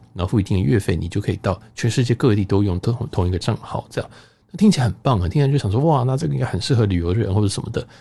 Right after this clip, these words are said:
但它还是有一些小问题啊，哦，因为它这个，这个月费其实偏高，那可能七八十美-，美金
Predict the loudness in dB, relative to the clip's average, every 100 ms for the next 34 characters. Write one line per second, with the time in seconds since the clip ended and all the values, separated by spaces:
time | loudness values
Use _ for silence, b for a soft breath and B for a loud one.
0 | b b 0 4 4 4 2 2 2 0
1 | 2 0 2 2 0 -2 -8 -8 B B
2 | B -4 0 2 2 2 0 2 2 2
3 | 0 B B _ -2 4 4 4 2 0
4 | -4 0 0 0 2 2 2 -2 _ -4
5 | -2 0 -2 -2 0 0 0 0 0 -2
6 | -8 -10 -8 -4 0 -2